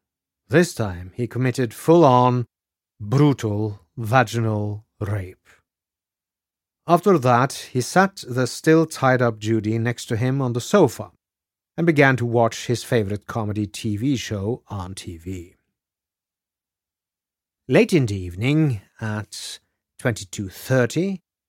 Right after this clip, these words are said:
Glatman told the model that he would let her go.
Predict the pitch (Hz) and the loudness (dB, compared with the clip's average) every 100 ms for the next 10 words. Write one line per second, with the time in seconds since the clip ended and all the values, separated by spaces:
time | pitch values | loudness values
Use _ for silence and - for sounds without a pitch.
0 | _ _ - 170 190 190 170 - 196 180 | _ _ -2 0 2 2 2 2 4 4
1 | 117 95 87 123 147 147 135 143 151 160 | 0 -2 -6 -2 -2 -2 -2 0 0 0
2 | 156 156 151 - 151 180 131 82 | 0 2 0 0 0 2 2 -2